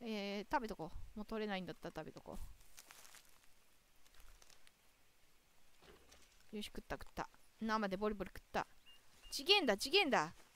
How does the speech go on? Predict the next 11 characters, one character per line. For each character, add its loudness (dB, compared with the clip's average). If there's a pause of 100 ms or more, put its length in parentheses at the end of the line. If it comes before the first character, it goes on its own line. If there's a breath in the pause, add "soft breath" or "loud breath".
俺、 8
狩 10
り 0
だ、 4
狩 8
り -2
だ。 4 (500)
忘 0
れ 2
が 4
ち、 -4